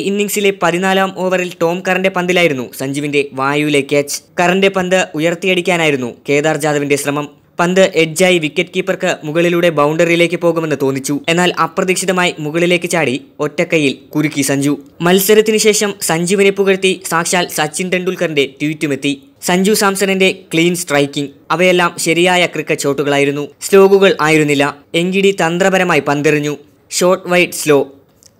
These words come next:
സച്ചിൻ കുറിച്ചു. ഗൗതം ഗംഭീറും സഞ്ജുവിനെ പുകഴ്ത്തി ട്വീറ്റ് ചെയ്തിരുന്നു. രണ്ട് ട്വീറ്റുകളാണ് ഗംഭീർ നടത്തിയത്. ഇന്ത്യയിലെ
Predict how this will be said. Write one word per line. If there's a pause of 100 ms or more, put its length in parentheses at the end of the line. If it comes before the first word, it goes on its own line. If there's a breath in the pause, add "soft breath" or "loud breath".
സച്ചിൻ
കുറിച്ചു. (460)
ഗൗതം
ഗംഭീറും
സഞ്ജുവിനെ
പുകഴ്ത്തി (100)
ട്വീറ്റ്
ചെയ്തിരുന്നു. (320)
രണ്ട്
ട്വീറ്റുകളാണ് (140)
ഗംഭീർ
നടത്തിയത്. (260)
ഇന്ത്യയിലെ